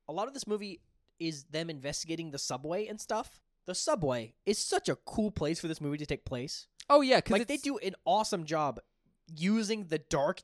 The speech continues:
Speaker 1: dank, gross environment of the subway to create horror while moving throughout it and giving us a bunch of different areas to explore.
Speaker 2: Yeah, and what's really cool is it's, it's not like the modern subway system. It's the old abandoned, like, subway tunnels and
Speaker 1: Mm-hmm.
Speaker 2: maintenance tunnels and stuff.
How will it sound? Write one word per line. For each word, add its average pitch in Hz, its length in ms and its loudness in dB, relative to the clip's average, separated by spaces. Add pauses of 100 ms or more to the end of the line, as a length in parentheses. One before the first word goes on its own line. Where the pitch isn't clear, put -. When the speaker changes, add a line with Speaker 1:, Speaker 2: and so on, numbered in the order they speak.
Speaker 1:
dank, 151 400 -4
gross 156 340 2
environment 147 560 -2
of 143 220 0
the 135 80 -2
subway 139 540 0 (400)
to 196 120 2
create 160 460 -2
horror 160 580 4 (300)
while 180 280 4
moving 208 380 0
throughout 160 400 0
it 208 80 -2
and 175 120 -8
giving 185 260 -4
us 175 80 -6
a 175 60 0
bunch 165 260 -4
of 131 220 -6
different 156 400 -2 (100)
areas 151 360 -2
to 135 120 -2
explore. 110 460 -8 (300)
Speaker 2:
Yeah, 143 180 0
and 160 180 -4
what's 196 180 -2
really 175 160 0
cool 143 200 0
is 127 100 -2
it's, - 240 -8
it's - 160 -8
not 160 240 -2
like 104 320 -6 (340)
the 131 140 -2
modern 107 420 -4
subway 104 300 -6
system. 104 400 -10
It's - 120 -14
the 131 120 -2
old 117 160 -2
abandoned, 107 760 -12
like, 95 200 -12
subway 104 320 -8
tunnels 131 420 -6
and 131 60 -6
Speaker 1:
Mm-hmm. - 60 -10
Speaker 2:
maintenance 95 420 -14
tunnels 95 280 -12
and 95 120 -16
stuff. 95 240 -14